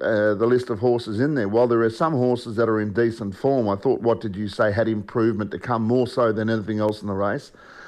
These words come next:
So I thought he measured up well here from the front line, and, and even, you know, class-wise, he comes into it, um, nicely placed. So number four, What Did You Say? It's, it's a tough race. Um,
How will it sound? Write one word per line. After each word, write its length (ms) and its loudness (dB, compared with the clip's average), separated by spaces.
So 220 4
I 40 4
thought 140 0
he 80 0
measured 300 0
up 160 0
well 240 4
here 240 0
from 160 -6
the 80 -2
front 260 -4
line, 480 2
and, 180 -2
and 200 -2
even, 520 -2
you 120 -6
know, 80 -6
class-wise, 920 -2
he 100 0
comes 340 -2
into 280 0
it, 260 -2
um, 420 0
nicely 520 0
placed. 400 0
So 180 4
number 300 0
four, 240 2
What 160 0
Did 160 -8
You 120 -4
Say? 440 2
It's, 160 2
it's 200 0
a 80 0
tough 320 0
race. 400 2
Um, 400 0